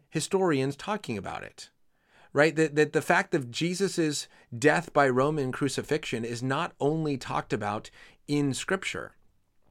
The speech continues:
it's talked about by other non-Christian sources as well. And so you can look at these different sources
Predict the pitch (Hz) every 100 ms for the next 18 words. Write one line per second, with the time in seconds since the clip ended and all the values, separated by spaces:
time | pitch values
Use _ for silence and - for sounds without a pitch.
0 | _ - 127 - 160 190 135 123 - 135
1 | - 143 165 143 120 123 160 151 147 139
2 | 147 127 - 127 131 - 117 107 117 110
3 | 98 101 165 160 - - _ _ - -
4 | - 156 180 165 160 156 180 208 196 170
5 | 135 151 147 123 - 165 190 - 110 113